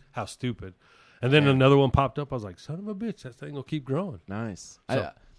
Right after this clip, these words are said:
Speaker 2: I, I wouldn't have known that either, though.
Speaker 1: <laughs> Your mom would, though.
Speaker 2: Yeah, yeah, yeah.
Speaker 1: Anyway.
Speaker 2: I think she actually just told me that a couple of weeks ago because it sounds really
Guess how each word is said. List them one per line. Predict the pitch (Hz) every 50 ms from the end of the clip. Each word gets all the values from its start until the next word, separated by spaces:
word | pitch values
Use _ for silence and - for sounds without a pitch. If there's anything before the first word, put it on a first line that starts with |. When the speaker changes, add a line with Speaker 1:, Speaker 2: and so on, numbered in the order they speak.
| _ - _ _ _ _ _ _ _ _ _ -
Speaker 2:
I, | -
I | 165
wouldn't | 175 190 165 131
have | 92 101
known | 101 98 95
that | 90 87 90
either, | 98 101 92 85
though. | 80 85 90 - _ _ - -
Speaker 1:
<laughs> | _ _ _ - _ _ -
Your | 113 107
mom | 110 127 - 160 147 123
would, | 107 98 95
though. | 95 95 101 - -
Speaker 2:
Yeah, | 117 110 107 104 98
yeah, | 95 90 87 80
yeah. | 80 78 76 82 - _ _ _ _ -
Speaker 1:
Anyway. | 117 113 98 92 92 90 - _
Speaker 2:
I | - 165
think | 202 240 240
she | - 190
actually | 170 165 - 151 135
just | 139 135 -
told | - 143 143
me | 139 113
that | 95 90 - -
a | -
couple | - 117 107 107
of | 95
weeks | 117 113 - -
ago | 98 87 82 87 87 -
because | 123 139 156 139
it | 123 -
sounds | 139 127 127 123 107
really | 113 117 110 110 104 101 101